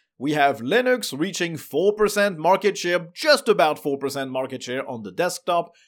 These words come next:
We have gnome developing an extension. We have some new distro releases. We have Linux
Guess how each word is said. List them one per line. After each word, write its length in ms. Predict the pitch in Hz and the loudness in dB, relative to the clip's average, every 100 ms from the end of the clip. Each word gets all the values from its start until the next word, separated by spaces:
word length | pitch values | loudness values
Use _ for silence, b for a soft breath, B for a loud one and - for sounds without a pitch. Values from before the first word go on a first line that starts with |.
| b | b
We 180 | 170 196 | -4 2
have 280 | 156 - - | 2 0 0
gnome 400 | 165 247 247 214 | 4 6 4 2
developing 600 | 214 156 139 156 147 - | 2 2 2 0 -4 -8
an 160 | 120 113 | -10 -10
extension. 640 | - - 233 220 240 226 220 B - | -12 -2 0 2 0 0 -4 B -2
We 120 | 160 | 2
have 240 | 156 143 | 4 2
some 180 | - 123 | -2 -4
new 180 | 123 113 | -4 -6
distro 560 | 104 262 254 - 240 | -4 -2 -2 2 4
releases. 560 | 220 214 214 208 208 180 | 4 0 -2 0 2 2
We 120 | 127 | -4
have 160 | 107 98 | -6 -4
Linux 420 | 143 180 185 170 | -2 0 -2 -4